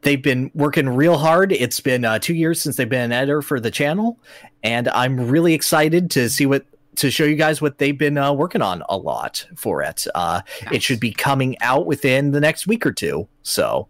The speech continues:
Speaker 1: look forward to that. Uh, that will be the only video for the month of August. Um,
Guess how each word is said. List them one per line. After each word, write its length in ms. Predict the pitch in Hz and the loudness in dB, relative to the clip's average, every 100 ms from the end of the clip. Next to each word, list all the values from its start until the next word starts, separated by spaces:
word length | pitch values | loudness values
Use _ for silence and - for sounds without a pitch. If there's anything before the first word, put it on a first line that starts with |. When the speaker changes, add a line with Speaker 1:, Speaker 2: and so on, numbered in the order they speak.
| _ _ | _ _
Speaker 1:
look 120 | 117 | -6
forward 280 | - 147 135 | 2 2 2
to 80 | 127 | 2
that. 420 | 143 170 233 - - - - - - | 2 2 0 -6 -14 -20 -20 -20 -2
Uh, 140 | 127 | 0
that 200 | 131 170 | 2 0
will 100 | 180 170 | 2 0
be 180 | 165 | 0
the 220 | 147 143 - | 0 0 0
only 260 | 165 190 196 | 0 2 2
video 480 | 175 180 185 190 190 | 2 2 4 4 2
for 240 | - 165 | 2 -2
the 120 | 143 | 0
month 220 | 139 143 131 | 0 -2 0
of 80 | |
August. 640 | 120 147 165 233 - - - | 0 0 0 -4 -6 -10 -8
Um, 480 | - 208 190 190 92 | -4 -2 -2 -4 -8